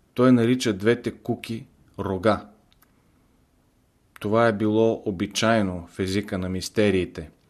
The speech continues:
да си служат с една дума с много значения, за да се направи невъзможно за непосветения да разбере това, за което се говори. Така че изразът "той имаше рога като агнешки"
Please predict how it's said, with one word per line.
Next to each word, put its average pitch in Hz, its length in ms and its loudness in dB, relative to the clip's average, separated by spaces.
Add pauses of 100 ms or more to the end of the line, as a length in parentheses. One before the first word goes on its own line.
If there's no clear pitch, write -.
(120)
да 92 140 -6
си 98 140 -6
служат 104 440 -4
с - 100 -8
една 104 280 0
дума 107 340 0
с - 120 -8
много 101 280 0
значения, 95 720 -2 (600)
за 101 200 0
да 98 60 0
се - 180 -4
направи 113 420 4
невъзможно 110 680 2
за 104 180 -2
непосветения 110 880 -2
да 98 140 -2
разбере 95 420 -2
това, 101 240 0
за 95 180 -4
което 101 280 -2
се - 160 -6
говори. 87 480 -4 (500)
Така 110 300 0
че 104 260 -2
изразът 101 680 -2 (400)
"той 113 360 4
имаше 104 480 -4
рога 95 480 -2
като 92 220 -6
агнешки" 95 680 -2